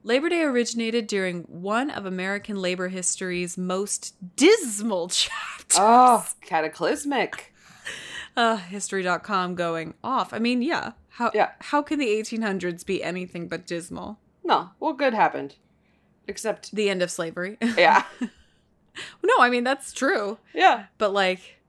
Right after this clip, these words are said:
Speaker 1: I think it just would be a horrible time to be <laughs> alive.
Speaker 2: Oh, yeah. It's dusty. Uh,
Speaker 1: It's
Speaker 2: there's no hygiene.
Speaker 1: There's
Speaker 2: You're
Speaker 1: no
Speaker 2: drinking beer.
Speaker 1: hygiene.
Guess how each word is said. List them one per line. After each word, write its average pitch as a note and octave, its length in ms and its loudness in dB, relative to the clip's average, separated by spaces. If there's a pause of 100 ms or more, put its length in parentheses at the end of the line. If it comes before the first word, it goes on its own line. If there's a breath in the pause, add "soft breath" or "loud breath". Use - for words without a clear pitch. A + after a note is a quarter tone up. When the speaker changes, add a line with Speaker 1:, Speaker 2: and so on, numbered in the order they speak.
Speaker 1:
I B3+ 120 0
think F4 200 -2
it E4 120 -4
just C4 280 -8
would A#3 160 -8
be G#3+ 160 -2
a F3+ 100 0
horrible B3+ 720 -2
time F3+ 540 -8
to E3+ 120 -12
be E3+ 160 -6
<laughs> E3 80 -4
alive. - 720 -10 (200)
Speaker 2:
Oh, F#3 140 6
yeah. C3+ 260 4 (260)
It's F3 180 -6
dusty. C#3+ 600 0 (960 loud breath)
Uh, D3+ 60 0
Speaker 1:
It's B3 160 -2
Speaker 2:
there's E3+ 240 2
no E3+ 240 2
hygiene. C#3 640 -2 (420)
Speaker 1:
There's B3+ 180 -2
Speaker 2:
You're D#3+ 100 0
Speaker 1:
no B3+ 80 0
Speaker 2:
drinking B3+ 260 0
beer. A#3+ 360 4
Speaker 1:
hygiene. G#3+ 520 -6